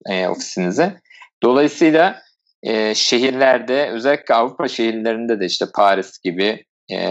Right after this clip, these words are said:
şehirlerde de çok dar alanda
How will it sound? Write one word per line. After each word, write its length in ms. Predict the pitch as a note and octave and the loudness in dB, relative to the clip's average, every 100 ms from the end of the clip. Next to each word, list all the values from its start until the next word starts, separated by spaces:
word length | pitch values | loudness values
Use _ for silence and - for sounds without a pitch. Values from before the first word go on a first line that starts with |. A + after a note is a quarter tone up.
| F2+ F2 F2 | -2 -2 -2
şehirlerde 760 | - - G#2 G2+ G2+ G2+ G#2+ G2+ | -2 0 0 2 2 2 0 0
de 240 | A#2 - _ _ - | -2 -4 _ _ -4
çok 420 | - C3+ - - A#2+ | -2 -2 -4 -4 2
dar 160 | B2+ | 4
alanda 760 | B2 A2+ G#2+ G#2 G#2 G#2+ G2+ | 4 2 -2 -4 0 0 -2